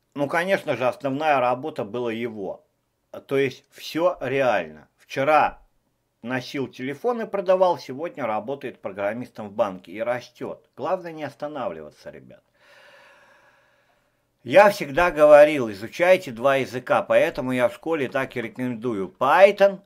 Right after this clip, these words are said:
дошли до функции Python, потом изучайте Kotlin.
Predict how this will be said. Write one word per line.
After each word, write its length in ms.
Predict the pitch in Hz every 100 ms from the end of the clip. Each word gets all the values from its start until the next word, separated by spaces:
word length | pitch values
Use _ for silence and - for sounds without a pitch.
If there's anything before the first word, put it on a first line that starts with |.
| _
дошли 360 | 117 120 - 143
до 160 | 120 113
функции 380 | 135 117 113
Python, 540 | 98 151 175 180 156 - _
потом 360 | 110 110 151 127
изучайте 720 | 98 95 123 127 123 110 104 _ _
Kotlin. 520 | - 127 113 - 78